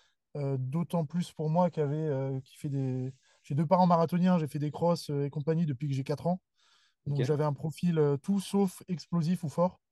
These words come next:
Speaker 2: <laughs>
Speaker 1: Euh, si je voulais rivaliser au niveau auquel je souhaitais jouer, euh, sur le terrain avec d'autres personnes, euh, c'était très compliqué. Fallait que je m'épaississe, fallait que je prenne de la force et fallait que je prenne de la puissance. Parce que même encore aujourd'hui, tu vois, je fais de l'haltérophilie, donc normalement, je suis censé être explosif.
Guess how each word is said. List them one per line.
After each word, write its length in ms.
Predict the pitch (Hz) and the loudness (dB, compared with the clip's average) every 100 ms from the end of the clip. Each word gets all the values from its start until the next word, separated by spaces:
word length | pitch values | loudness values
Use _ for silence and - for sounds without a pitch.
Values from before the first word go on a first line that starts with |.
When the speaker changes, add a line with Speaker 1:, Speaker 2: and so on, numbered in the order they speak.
| _ | _
Speaker 2:
<laughs> 320 | 143 - - - _ - - | -8 -8 -14 -20 _ -20 -10
Speaker 1:
Euh, 60 | 143 | -8
si 200 | - 156 | -6 -4
je 60 | 143 | -2
voulais 180 | 165 170 | 0 0
rivaliser 520 | 160 160 160 151 180 | 2 2 2 2 2
au 160 | 165 | 2
niveau 360 | 151 160 156 175 | 2 0 2 0
auquel 260 | 143 165 156 | 0 -2 -2
je 100 | 156 | -4
souhaitais 380 | - 147 156 | -4 -4 0
jouer, 240 | 147 160 165 | 0 2 0
euh, 120 | 135 | 0
sur 140 | - | -4
le 60 | 139 | -4
terrain 180 | 156 151 | -2 0
avec 160 | 147 | 0
d'autres 160 | 139 131 | -2 -2
personnes, 380 | 147 - 175 180 - _ _ _ _ _ _ _ 147 | -4 -2 0 0 -4 _ _ _ _ _ _ _ -6
euh, 260 | 139 139 | -4 -2
c'était 320 | 135 147 147 | -4 -8 -8
très 160 | 151 165 | -6 -6
compliqué. 400 | 151 147 147 180 | -4 -4 -2 -2
Fallait 200 | 175 156 | 0 -2
que 60 | 139 | 0
je 40 | |
m'épaississe, 440 | 156 156 139 190 | -2 -2 -4 -4
fallait 160 | - 147 | 0 -2
que 60 | 135 | -2
je 60 | |
prenne 160 | - 147 | -4 0
de 60 | 151 | 0
la 80 | |
force 320 | 143 180 175 147 | 0 -2 -4 -4
et 20 | |
fallait 160 | 151 | -4
que 60 | 139 | -4
je 20 | |
prenne 140 | - 151 | -2 2
de 80 | |
la 80 | 151 | 2
puissance. 400 | 143 143 139 - _ _ _ _ | 0 -4 -8 -10 _ _ _ _
Parce 100 | - | -6
que 40 | |
même 180 | 143 151 | -2 0
encore 260 | 156 147 165 | 0 2 4
aujourd'hui, 340 | 165 165 190 | 4 2 0
tu 80 | 185 | 0
vois, 100 | 156 | -2
je 60 | 147 | -2
fais 80 | |
de 60 | 151 | -2
l'haltérophilie, 580 | 147 139 147 135 156 175 | -2 -2 -4 -4 -2 0
donc 180 | 143 131 | -2 -2
normalement, 440 | 143 170 165 165 | 0 2 2 0
je 40 | 170 | -2
suis 100 | 143 | -4
censé 220 | 147 147 | -6 -4
être 120 | 147 | -6
explosif. 520 | 139 - 151 156 190 | -8 -6 -2 -2 -2